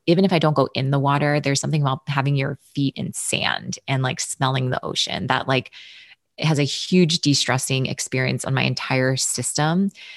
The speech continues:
That for me, like, my nutrition has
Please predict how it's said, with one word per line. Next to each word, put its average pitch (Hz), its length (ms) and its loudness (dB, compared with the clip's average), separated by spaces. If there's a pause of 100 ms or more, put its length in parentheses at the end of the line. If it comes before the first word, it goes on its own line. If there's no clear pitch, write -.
(220)
That 143 220 2
for 151 140 4
me, 143 600 4
like, 135 240 0
my 135 260 2
nutrition 135 720 2
has 127 540 0